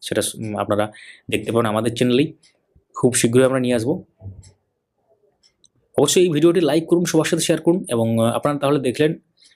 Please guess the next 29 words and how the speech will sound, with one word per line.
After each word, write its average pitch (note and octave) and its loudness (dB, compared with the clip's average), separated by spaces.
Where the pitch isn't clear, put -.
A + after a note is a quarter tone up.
একটা B2+ 0
মানে A2+ 2
গুরুত্বপূর্ণ C3 2
ভিডিও A#2 2
যে-, B2+ -4
যেখানে B2+ -2
এসএমএস D3+ 0
পোর্টাল B2 0
বা A#2+ -2
স্কুল F3 2
ম্যানেজমেন্ট B2+ -2
সিস্টেমে B2+ -2
কীভাবে C#3 2
log G#2+ 0
in C#3 0
করবেন C#3 0
এবং C3 -2
তার G#2 -2
সাথে - -2
কোন F#3+ 2
অপশানের E3 -2
কী C#3+ -4
কী C#3 0
কাজ C3+ -2
এবং C3 -4
হোলিস্টিক C3 -2
রিপোর্ট C3 0
সংক্রান্ত A#2+ -4
বা A2 0